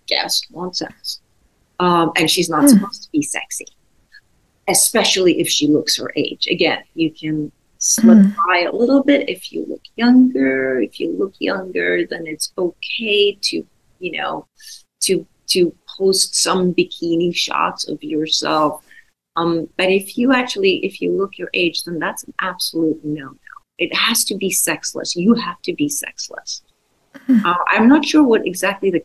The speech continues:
Speaker 1: cutoff point is there. Do you remember that skit that Julia Louis-Dreyfus did, The Last Fuckable Day?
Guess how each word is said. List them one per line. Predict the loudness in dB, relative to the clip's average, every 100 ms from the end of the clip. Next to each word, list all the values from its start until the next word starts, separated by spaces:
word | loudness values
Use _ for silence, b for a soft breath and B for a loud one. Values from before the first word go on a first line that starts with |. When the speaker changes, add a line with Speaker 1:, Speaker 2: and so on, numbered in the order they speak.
| -4
Speaker 1:
cutoff | -4 0 -2 -4 -8
point | -8 -4
is | -4 0
there. | -2
Do | 2 6
you | 6
remember | 6 6 6 6
that | 4 2 2
skit | 0 2 2 2 0
that | -2
Julia | 2 4 6 6
Louis-Dreyfus | 6 6 6 4 0 0 -2 -4
did, | 0 4 4 4
The |
Last | 2 2 -2 -12 _
Fuckable | -2 2 2
Day? | 2 0 0